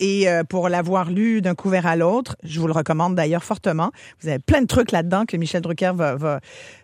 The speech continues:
euh, se faire un plaisir de partager avec nous, bien sûr. Mais une chose est ce que j'ai retenu, Michel Drucker, merci d'être là,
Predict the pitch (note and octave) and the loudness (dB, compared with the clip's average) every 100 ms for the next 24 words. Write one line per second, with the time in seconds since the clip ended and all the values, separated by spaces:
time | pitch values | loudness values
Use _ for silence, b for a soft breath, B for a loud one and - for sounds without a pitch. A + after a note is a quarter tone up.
0 | - C#3+ D#3+ F3+ D#3+ E3+ E3+ F#3+ F3+ G3 | -12 -6 -4 -2 -2 0 2 2 2 2
1 | - F#3+ F#3 E3+ F3+ F#3 E3+ F#3 - B3+ | 2 2 2 0 2 2 2 0 2 2
2 | D4+ G#3+ F#3+ C#4 E4 A#3 G#3 C4+ A#3+ F#3+ | 4 2 2 0 2 2 2 2 0 2
3 | G3+ G3+ - G3+ A#3 B3+ F#3+ E3+ E3+ G3 | 2 0 0 0 2 0 0 -2 0 0
4 | F3+ D#3+ - G3 D3+ E3+ F#3+ | 0 -2 0 0 2 0 -2